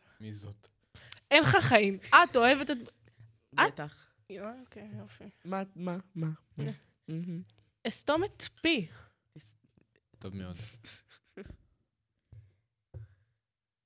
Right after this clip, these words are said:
Speaker 2: קיצר. איזה סוגי...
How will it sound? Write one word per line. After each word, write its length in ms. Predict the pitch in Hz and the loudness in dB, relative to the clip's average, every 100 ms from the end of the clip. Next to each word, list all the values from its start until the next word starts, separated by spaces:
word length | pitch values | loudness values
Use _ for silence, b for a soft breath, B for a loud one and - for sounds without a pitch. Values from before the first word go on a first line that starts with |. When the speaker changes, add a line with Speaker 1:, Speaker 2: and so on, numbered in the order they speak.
| _ _ _ _ _ _ | _ _ _ _ _ _
Speaker 2:
קיצר. 400 | - 226 208 - - - - _ _ - B B B B B 226 | -12 -12 -10 -12 -14 -16 -20 _ _ -14 B B B B B -2
איזה 200 | 254 339 | 0 -2
סוגי... 300 | - 202 | -6 -4